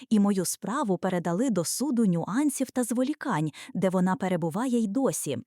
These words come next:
Після п'ятнадцяти років розгляду мій адвокат докладає титанічних зусиль до того,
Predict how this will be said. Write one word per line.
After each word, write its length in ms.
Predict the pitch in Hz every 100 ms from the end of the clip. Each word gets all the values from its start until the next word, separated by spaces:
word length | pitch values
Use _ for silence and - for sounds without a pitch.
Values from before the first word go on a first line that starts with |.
| _ - -
Після 340 | - 220 190 175
п'ятнадцяти 720 | 202 202 202 165 - 170 185
років 320 | 240 202 165
розгляду 600 | 196 294 190 185 165 151 - -
мій 240 | 220 262
адвокат 520 | - 160 175 - 285 240
докладає 600 | 175 - 190 190 254 208
титанічних 760 | - 233 240 247 226 190 165
зусиль 460 | 156 165 - 262 277
до 140 | 170
того, 460 | 165 208 294 202